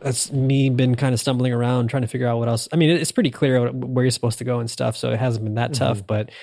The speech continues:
Speaker 1: I did take, uh, um, our brand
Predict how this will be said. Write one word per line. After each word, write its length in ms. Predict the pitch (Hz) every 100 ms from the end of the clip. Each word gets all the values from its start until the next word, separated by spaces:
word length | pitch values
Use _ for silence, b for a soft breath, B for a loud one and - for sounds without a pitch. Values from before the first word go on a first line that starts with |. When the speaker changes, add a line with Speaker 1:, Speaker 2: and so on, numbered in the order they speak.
| B B
Speaker 1:
I 100 | 131
did 420 | 120 233 208 147 -
take, 300 | 180 147 156
uh, 540 | 139 135 123 120 123 - _ -
um, 280 | 123 113 110
our 100 | 117
brand 560 | 113 127 123 120 -